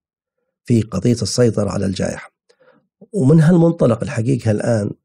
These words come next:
بدأنا نستمر في قضية اللجان، في قضية المجالس والهيئات، كيف نستمر بأنه تقديم خدمة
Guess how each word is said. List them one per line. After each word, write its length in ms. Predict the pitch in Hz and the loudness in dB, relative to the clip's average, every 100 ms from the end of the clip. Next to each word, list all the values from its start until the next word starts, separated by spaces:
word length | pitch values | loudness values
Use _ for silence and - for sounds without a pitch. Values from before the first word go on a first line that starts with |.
| _ _ _ _ _ _ - | _ _ _ _ _ _ -6
بدأنا 300 | 123 165 131 | 2 4 4
نستمر 420 | 117 - 139 120 | 2 2 2 2
في 140 | - 123 | -2 -6
قضية 320 | 110 107 104 | -4 -6 -4
اللجان، 480 | 104 98 95 127 120 | -4 -4 -2 0 0
في 140 | 113 104 | -2 -4
قضية 200 | 107 - | -6 -4
المجالس 540 | 101 104 123 117 104 104 | -4 -2 0 0 0 -4
والهيئات، 560 | 98 104 113 120 117 _ _ _ _ | -2 -2 0 0 -4 _ _ _ _
كيف 380 | - 165 165 - | 0 2 2 2
نستمر 500 | 120 - 127 135 123 | -4 2 4 4 2
بأنه 260 | 120 117 113 | 0 -2 -2
تقديم 440 | - - - 117 | -4 -6 -2 0
خدمة 480 | - 113 98 98 | 0 -4 -2 -4